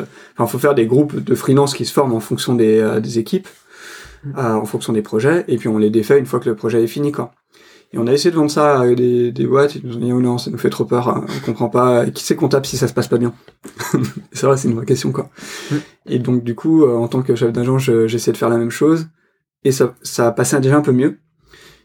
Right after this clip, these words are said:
Speaker 1: Et là, je sens qu'il commence à y avoir des, des boîtes qui sont matures sur le sujet, qui se disent, OK, ouais, en fait, je veux bien. Il commence à y avoir des, des acheteurs, qui sont donc les acheteurs, les départements achats dans les,
Speaker 2: Mm.
Speaker 1: les grands groupes,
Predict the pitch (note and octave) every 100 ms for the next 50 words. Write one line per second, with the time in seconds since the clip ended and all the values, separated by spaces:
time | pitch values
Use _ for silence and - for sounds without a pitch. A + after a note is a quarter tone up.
0 | _ - D3 A#2+ D3 D#3+ C3 D#3 D#3+ D#3+
1 | - B2+ D3 C#3+ B2+ A#2+ C3 C3 A#2 A#2
2 | A#2 B2+ - C3+ B2+ C3 C3 B2+ A#2+ A#2
3 | B2+ - - - B2 B2+ C3 B2+ C3 C3
4 | - C3+ _ - C3+ B2+ A#2 A2+ - A#2
5 | A#2+ C3 D3 - - - - C#3 D3 B2+
6 | A#2 B2+ B2 A#2 A2+ A2+ A2+ A#2+ C#3+ -
7 | D#3+ E3 - _ _ _ _ _ - C3
8 | C3 A#2+ A#2 A#2 B2 A#2+ A#2+ C#3 B2 A2+
9 | A2 B2 A#2 B2+ B2 B2 C3+ B2 A#2 A2+
10 | A2 A2+ A2+ C#3 B2+ A#2 A#2 E3